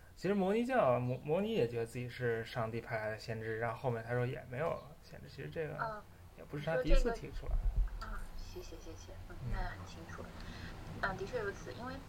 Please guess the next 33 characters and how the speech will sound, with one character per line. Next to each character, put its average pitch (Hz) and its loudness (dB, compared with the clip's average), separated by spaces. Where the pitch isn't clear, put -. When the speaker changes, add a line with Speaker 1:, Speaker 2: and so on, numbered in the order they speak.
Speaker 2:
那 254 -8
个 196 -6
穆 220 -4
罕 190 -8
默 190 -8
德 190 -2
死 - -6
了 - -2
以 - 12
后， 190 4
比 170 -6
如 165 -4
说 202 2
在 202 2
那 190 -2
个， - 0
啊， - -2
应 - 0
该 220 2
是 190 -4
巴 214 2
林 190 -6
那 185 -10
块 - -4
儿 160 -6
吧， 151 -2
就 - -12
是 170 -8
班 - 2
诺 - 10
哈 - 12
尼， - 12
嗯， - 12